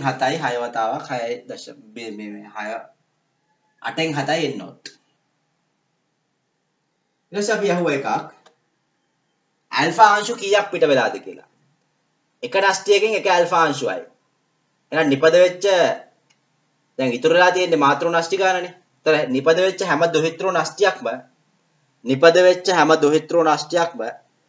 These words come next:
නිෂ්පාදනය වුණේ මාතෘ නෂ්ටියක් විසින් ඇල්ෆා අංශුවක් පිට කරලා. එක ඇල්ෆා අංශුවල පිට කරේ. ඒතර මාතෘ නෂ්ටි මෙච්චර සංඛ්‍යාවක් දුහිතෘ බවට පත් වෙලා තියෙනවා.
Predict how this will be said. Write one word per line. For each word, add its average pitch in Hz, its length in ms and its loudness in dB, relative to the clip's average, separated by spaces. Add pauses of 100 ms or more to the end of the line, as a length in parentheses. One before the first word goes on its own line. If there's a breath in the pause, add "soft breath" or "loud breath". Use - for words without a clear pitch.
(120)
නිෂ්පාදනය 175 720 6
වුණේ 151 520 2 (500)
මාතෘ 151 380 2
නෂ්ටියක් 196 580 0
විසින් 156 400 -2 (1300)
ඇල්ෆා 160 380 6
අංශුවක් 165 360 2
පිට 127 160 -2
කරලා. 95 340 -12 (600)
එක 127 140 -6
ඇල්ෆා 156 360 4
අංශුවල 170 300 2
පිට 131 160 -2
කරේ. 95 240 -8 (480)
ඒතර 165 100 2
මාතෘ 143 320 4
නෂ්ටි 180 320 0
මෙච්චර 165 320 2
සංඛ්‍යාවක් 180 540 0
දුහිතෘ 160 320 0
බවට 175 280 4
පත් 160 180 2
වෙලා 143 200 2
තියෙනවා. 113 300 -8